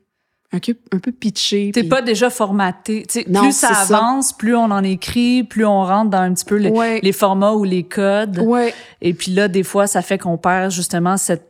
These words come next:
Speaker 2: instinct ou cette spontanéité-là
Speaker 1: Ouais.
Speaker 2: qui a une valeur au-,
Speaker 1: Oui.
Speaker 2: aussi.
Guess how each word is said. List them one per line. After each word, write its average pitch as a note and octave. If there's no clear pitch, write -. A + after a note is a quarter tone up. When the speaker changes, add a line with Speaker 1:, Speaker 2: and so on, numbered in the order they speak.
Speaker 2:
instinct F3+
ou F#3+
cette F3
spontanéité-là E3+
Speaker 1:
Ouais. -
Speaker 2:
qui -
a G#3+
une F#3+
valeur F3
au-, E3+
Speaker 1:
Oui. A3
Speaker 2:
aussi. G#3+